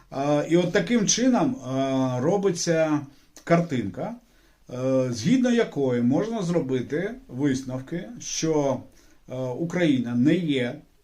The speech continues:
правовою державою, вона не є державою, яка дотримується прав людини.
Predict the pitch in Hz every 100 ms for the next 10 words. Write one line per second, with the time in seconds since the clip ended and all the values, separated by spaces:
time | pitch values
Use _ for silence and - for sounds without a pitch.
0 | _ - 147 151 147 147 143 135 131 131
1 | 127 127 123 117 107 131 151 165 165 170
2 | 185 175 147 131 135 135 127 113 110 113
3 | 123 117 113 120 113 110 101 107 101 104
4 | 98 104 95 98 90 95